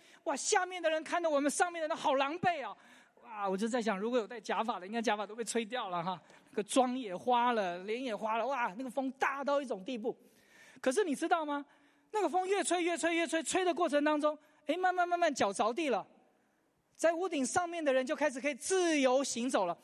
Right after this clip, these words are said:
风没有变小哦，风还是一样的大，圣灵的风还是一样的大吹，但是在屋顶上面的人已经开始可以怎样？行走自如了。这个时候呢，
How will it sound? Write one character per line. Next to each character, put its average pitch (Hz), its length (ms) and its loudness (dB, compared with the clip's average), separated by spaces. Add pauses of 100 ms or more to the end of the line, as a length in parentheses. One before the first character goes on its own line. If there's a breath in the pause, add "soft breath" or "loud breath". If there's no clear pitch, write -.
(160 loud breath)
风 403 320 2
没 392 60 -2
有 302 80 2
变 269 200 -2
小 185 220 0
哦， 190 160 0 (220 loud breath)
风 427 240 0
还 277 160 2
是 294 120 -4
一 302 40 -2
样 294 120 2
的 254 120 2
大， 233 200 0 (260 soft breath)
圣 403 360 2
灵 349 100 -2
的 339 120 4
风 330 120 -4
还 285 140 2
是 262 80 -4
一 330 40 -2
样 320 120 2
的 277 80 2
大 311 220 0
吹， 285 240 0 (360 loud breath)
但 339 200 4
是 294 120 -6
在 277 200 2
屋 285 120 -2
顶 254 140 0
上 285 160 2
面 277 100 -2
的 247 60 2
人 220 80 0
已 214 60 -4
经 247 100 0
开 262 160 0
始 226 100 -4
可 226 80 0
以 262 60 2
怎 226 100 -2
样？ 233 160 0 (280 loud breath)
行 285 560 0
走 196 400 0
自 311 320 2
如 196 260 0
了。 185 180 2 (1700 loud breath)
这 370 140 2
个 311 100 0
时 339 80 0
候 302 80 6
呢， 262 160 -2